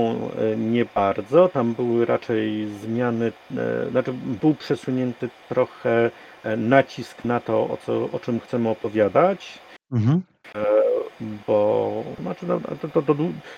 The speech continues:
Speaker 1: to by była dłuższa, <laughs> dłuższa historia. E, natomiast tam był,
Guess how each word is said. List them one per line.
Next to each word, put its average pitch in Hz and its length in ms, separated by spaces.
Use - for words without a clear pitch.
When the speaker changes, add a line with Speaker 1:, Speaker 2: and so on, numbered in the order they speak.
Speaker 1:
to 175 100
by 190 120
była 165 240
dłuższa, 147 360
<laughs> 175 120
dłuższa 151 340
historia. 139 640
E, 135 160
natomiast 139 720
tam 143 220
był, 139 440